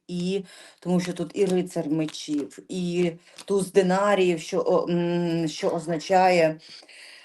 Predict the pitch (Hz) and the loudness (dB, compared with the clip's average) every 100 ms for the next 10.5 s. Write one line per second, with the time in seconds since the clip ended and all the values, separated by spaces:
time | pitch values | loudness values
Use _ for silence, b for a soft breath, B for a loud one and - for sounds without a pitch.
0 | B B - 247 185 262 240 214 202 202 | B B -4 -2 0 4 4 4 0 -4
1 | - 233 202 185 175 151 180 170 175 202 | 0 0 2 0 -2 0 0 0 0 0
2 | 202 202 202 190 - 196 190 208 202 185 | -2 0 0 0 0 0 2 0 0 -2
3 | 180 165 175 165 175 165 165 - 151 151 | -2 -8 -8 -2 -2 -2 -8 -8 -6 -6
4 | 151 156 147 147 180 - 202 185 175 160 | -8 -10 -8 -10 -10 -6 -4 0 4 2
5 | 160 156 - - 180 170 180 - 185 185 | 2 -8 -8 -2 -2 -2 -4 -6 -8 -6
6 | 180 - 175 139 - 180 - 165 180 185 | -8 -4 -2 -2 -4 -10 -8 -2 2 2
7 | 170 - 180 180 160 160 160 151 180 190 | 2 0 -2 0 -2 -2 0 0 0 -2
8 | 185 185 175 175 B B 185 190 - - | -4 -4 -4 -4 B B -4 -4 -4 -8
9 | 196 196 196 196 165 185 165 156 - 185 | -8 -8 -6 2 2 2 0 -4 -2 0
10 | 180 185 180 170 170 | 2 0 -2 -2 -2